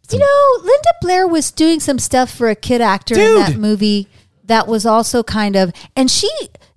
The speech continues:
Speaker 2: I mean, she got hurt in that movie.
Speaker 1: Absolutely.
Speaker 2: You know, this was the time of no intimacy or fight choreographers,
Speaker 1: No, they didn't.
Speaker 2: you
Speaker 1: And,
Speaker 2: know?
Speaker 1: and, I mean, he, Friedkin is, is legendarily a dick.
Speaker 2: Yeah.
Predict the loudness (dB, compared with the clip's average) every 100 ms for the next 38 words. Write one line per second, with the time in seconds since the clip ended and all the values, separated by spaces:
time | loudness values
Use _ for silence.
0 | _ -4 0 2 0 -2 -2 -2 -2 -4
1 | 0 0 0 -2 -2 -2 -2 0 0 0
2 | 0 0 2 0 0 0 0 -2 -2 -2
3 | -2 -2 0 0 -2 0 0 2 0 -2
4 | -2 -2 -2 -2 0 0 0 -4 -4 0
5 | 0 2 0 0 0 2 0 0 -2 2
6 | 2 2 -2 -8 -8 -6 -8 -6 -6 -6
7 | -10 -6 -6 -2 -2 0 -2 -4 -4 -4
8 | -2 -2 -2 -4 -2 0 0 0 -2 -2
9 | -2 -4 -12 -8 -2 -2